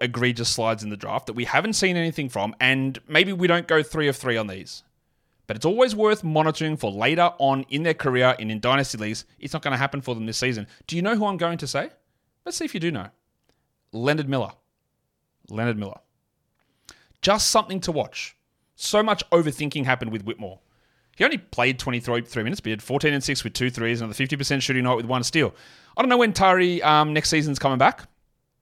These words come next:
I wouldn't be holding Tari Eason, by the way. Whitmore is a better player than, sorry, better prospect than Eason, better prospect than Green. And it's just impossible to keep him off the court. But what is really interesting here is the Wild thing played thirteen minutes. Jae'Sean Tate had been starting.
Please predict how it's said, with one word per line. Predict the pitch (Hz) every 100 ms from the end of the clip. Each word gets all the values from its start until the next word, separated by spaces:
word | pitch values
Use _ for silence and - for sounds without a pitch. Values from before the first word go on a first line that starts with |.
| _ _ -
I | 139
wouldn't | 175 180
be | 147
holding | 147 151
Tari | 143 123 120
Eason, | 117
by | 117 113
the |
way. | 117
Whitmore | 151 202 190 180
is |
a | 147
better | -
player | 135 135 135
than, | 131 123 120
sorry, | - 107
better | 107 113
prospect | - 123 - 117
than | 120
Eason, | 120 120 113
better | 107
prospect | - 120 - 104
than | 104
Green. | 110 117 117 120 _ - - _ -
And | 135 139 135 135 139 - -
it's | 156 -
just | 208
impossible | 220 165 151 151
to | 139
keep | 139 135
him | 127
off | 123
the | -
court. | 139
But | 104 120
what | 165
is | 180
really | 165 180 175
interesting | 175 175 - 160
here | 127
is | 123
the | 123
Wild | 135 160
thing | 165
played | 156 135
thirteen | 131 135 131 120
minutes. | 107 - - _ _ _ _ -
Jae'Sean | 131 156 196
Tate | 185
had | 156
been | 143
starting. | 123 117 113 101